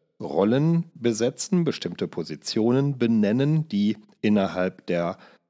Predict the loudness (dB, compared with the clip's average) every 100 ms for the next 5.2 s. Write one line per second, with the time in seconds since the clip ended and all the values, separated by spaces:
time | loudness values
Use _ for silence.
0 | _ -10 -4 -6 -2 -2 0 -2 -4 -4
1 | -4 -4 -6 -4 -4 -4 -4 -4 -6 -16
2 | _ -6 -4 -4 -6 -10 -10 -8 -8 -6
3 | -8 -2 0 2 0 -4 -14 _ _ -2
4 | 2 2 0 -6 _ _ _ -6 -4 -2
5 | -6 -12